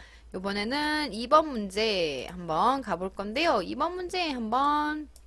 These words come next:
사진을 보시면서 들어볼게요. 이것도 제가 소리를 좀 더 키워드리는 게 좋을 것 같아요. 소리를, wait a second. Go, go. 오케이.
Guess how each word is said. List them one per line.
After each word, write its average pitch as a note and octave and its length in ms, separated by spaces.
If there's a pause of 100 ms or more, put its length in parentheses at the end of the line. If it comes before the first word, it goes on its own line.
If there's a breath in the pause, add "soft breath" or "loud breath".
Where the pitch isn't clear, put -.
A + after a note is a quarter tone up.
(520)
사진을 G#3+ 380
보시면서 B3+ 1040 (640 loud breath)
들어볼게요. C4+ 800
이것도 A3+ 420
제가 G#3+ 300
소리를 C#4 420
좀 C4 200
더 B3+ 140
키워드리는 D4+ 540
게 A3+ 80
좋을 C#4+ 220
것 B3 120
같아요. G#3 680
소리를, D4 1120 (260)
wait A#3+ 200
a A3+ 40
second. - 380 (420)
Go, D2 160
go. D2+ 340 (220)
오케이. - 220